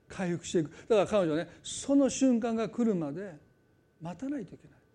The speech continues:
でも多くの人はその瞬間来る前にもう叱って怒鳴って、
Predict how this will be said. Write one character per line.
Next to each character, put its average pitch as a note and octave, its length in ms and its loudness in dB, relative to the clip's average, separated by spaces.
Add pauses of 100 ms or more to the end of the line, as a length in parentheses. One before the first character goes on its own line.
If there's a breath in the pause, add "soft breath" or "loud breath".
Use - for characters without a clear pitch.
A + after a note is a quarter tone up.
(1300)
で A3 60 4
も C#4 160 8
多 D4 60 6
く D#4+ 80 6
の D4 100 8
人 A#3 100 4
は F#3+ 40 2
そ C4+ 100 2
の A#3+ 80 4
瞬 C4 200 6
間 B3 140 6
来 - 200 2
る D#4+ 140 8
前 F3+ 260 2
に F3 220 -4 (180 soft breath)
も F#3+ 120 0
う - 20 -4
叱 - 320 -2
っ G#3 60 0
て - 300 -2
怒 G3 180 2
鳴 A#3 160 2
っ - 40 -4
て、 D3+ 540 -4